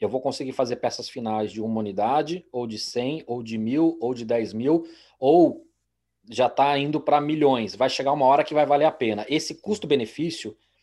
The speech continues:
é muito particular de cada,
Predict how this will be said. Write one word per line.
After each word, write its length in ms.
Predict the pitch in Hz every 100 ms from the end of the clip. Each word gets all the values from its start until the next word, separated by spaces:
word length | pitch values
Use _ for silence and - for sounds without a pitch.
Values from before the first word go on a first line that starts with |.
| _ _ -
é 80 | 131
muito 480 | 131 135 190 226 226
particular 580 | 170 - - 143 151
de 120 | 151 160
cada, 720 | _ 165 202 208 214 220 -